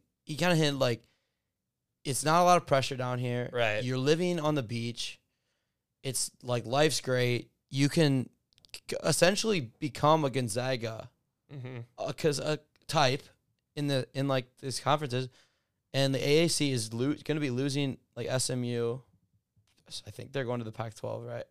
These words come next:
Speaker 1: Or the, the A C C, I think, or talks with them.
Speaker 2: Something
Speaker 1: Like,
Speaker 2: like
Speaker 1: Memphis
Speaker 2: that.
Speaker 1: is probably gonna do something. Like, these teams might leave. You,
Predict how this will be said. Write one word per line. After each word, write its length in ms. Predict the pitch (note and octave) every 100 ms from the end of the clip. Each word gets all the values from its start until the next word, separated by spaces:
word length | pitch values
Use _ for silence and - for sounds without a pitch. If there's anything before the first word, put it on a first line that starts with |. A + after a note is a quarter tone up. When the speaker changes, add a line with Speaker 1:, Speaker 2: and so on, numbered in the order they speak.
| -
Speaker 1:
Or 80 | A#2+
the, 240 | A2 A2+
the 120 | - C3
A 80 |
C 160 | A#2+ A#2+
C, 200 | - B2
I 60 | A#2+
think, 460 | A#2+ A#2 A#2+ _ _ _ _ _ _
or 180 | A#2+ A#2
talks 360 | G#2+ C3 B2 -
with 100 | B2
them. 300 | A#2+ A#2+ A#2
Speaker 2:
Something 20 |
Speaker 1:
Like, 180 | A#2 A2+
Speaker 2:
like 160 | A#2
Speaker 1:
Memphis 360 | B2 C3 C3 B2
Speaker 2:
that. 20 |
Speaker 1:
is 80 | A#2
probably 240 | B2+ A#2+
gonna 100 | A#2+
do 120 | A#2
something. 320 | A#2 A#2+ A2+ C3
Like, 180 | A#2+ - _ _ _ _ _
these 140 | D#3 D#3
teams 220 | G3 F3+
might 140 | F#3+
leave. 200 | D3+ C#3
You, 220 | C3+ D3